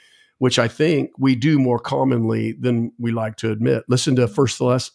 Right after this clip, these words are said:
Thessalonians chapter five. Uh, "We, brethren, are not in darkness, so that the day should," talking about the day of the Lord,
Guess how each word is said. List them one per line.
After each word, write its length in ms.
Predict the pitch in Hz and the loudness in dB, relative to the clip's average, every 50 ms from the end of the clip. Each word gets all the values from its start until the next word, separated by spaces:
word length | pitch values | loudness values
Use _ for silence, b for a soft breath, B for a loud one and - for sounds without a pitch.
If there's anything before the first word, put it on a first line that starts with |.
| _ - | _ -2
Thessalonians 520 | 127 120 - - 120 131 139 123 107 - | -2 -2 0 0 2 2 2 2 0 -2
chapter 240 | - 123 - - 107 | -4 -6 -4 -6 -8
five. 320 | - 131 127 123 113 101 - _ _ - - | -6 -4 -4 -4 -4 -6 -10 _ _ -8 -6
Uh, 100 | 101 90 - - | -6 -6 -4 0
"We, 220 | 127 151 170 165 | 2 2 2 2
brethren, 360 | 139 147 143 135 135 131 123 - | 2 2 2 4 2 2 0 2
are 120 | 127 123 | 2 4
not 300 | 123 131 135 139 143 - | 4 4 4 2 2 2
in 180 | 151 160 170 151 | 2 2 4 2
darkness, 460 | 120 117 107 110 - - 120 117 123 | 2 0 0 -2 -2 -2 -4 -2 -2
so 220 | - - 131 127 120 | 0 0 0 0 0
that 80 | 117 | 0
the 80 | 120 117 | -2 -2
day 240 | 107 131 131 131 123 | 0 2 2 2 2
should," 400 | - - - 147 143 180 - - | 2 0 0 0 0 -2 -2 -2
talking 260 | 127 120 113 120 120 | -2 0 0 0 0
about 120 | 120 117 | -2 -2
the 40 | 117 | -4
day 220 | 101 123 120 120 | -2 0 0 2
of 60 | 117 117 | 0 0
the 40 | |
Lord, 400 | 110 107 110 110 110 110 113 113 | -2 -2 -2 -2 -2 -2 -4 -6